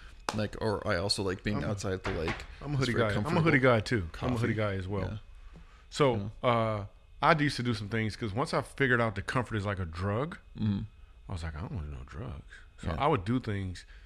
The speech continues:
Speaker 2: to purposely be uncomfortable.
Speaker 1: Yeah.
Speaker 2: Like, really. So
Speaker 1: Yeah.
Speaker 2: I talk about in my book,
Speaker 1: Yeah.
Speaker 2: Funny How Life Works.
Speaker 1: Book dot com.
Speaker 2: I mentioned this, but, um,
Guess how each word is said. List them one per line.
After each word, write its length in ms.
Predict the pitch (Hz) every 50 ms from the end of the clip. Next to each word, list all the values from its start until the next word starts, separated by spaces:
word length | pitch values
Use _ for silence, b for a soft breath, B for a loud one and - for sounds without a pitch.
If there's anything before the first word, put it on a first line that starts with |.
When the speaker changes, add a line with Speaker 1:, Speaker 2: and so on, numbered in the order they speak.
| b b b b b
Speaker 2:
to 80 | - 98
purposely 680 | - - 113 104 98 104 90 - 101 95 92 90 87 - - 95
be 140 | 90 107 104
uncomfortable. 640 | 101 95 95 - 110 104 90 92 92 90 90 87 - - -
Speaker 1:
Yeah. 220 | - - 95 - - - - - - - - - - - - - - - -
Speaker 2:
Like, 200 | 104 98 90 87
really. 380 | 92 101 104 95 92 87 95 -
So 200 | - - 139 123
Speaker 1:
Yeah. 160 | 87 60 50 - B B B B B B
Speaker 2:
I 60 | 135
talk 140 | 120 139 135 131
about 180 | 127 123 117 117
in 60 | 113
my 120 | 113 107
book, 360 | 95 101 131 117 110 - - - - - - - - -
Speaker 1:
Yeah. 180 | - 76 - - - - -
Speaker 2:
Funny 120 | 87 80
How 140 | 76 73 71
Life 220 | 69 65 64 - 69
Works. 340 | 69 67 - - - - - -
Speaker 1:
Book 140 | - 87 - - - -
dot 180 | 71 - -
com. 260 | - - 69 - - - - - - - - - -
Speaker 2:
I 40 | 127
mentioned 320 | 131 156 175 165 - 131 123
this, 180 | 120 104 -
but, 220 | 113 113 113 - -
um, 360 | 120 110 110 107 104 101 101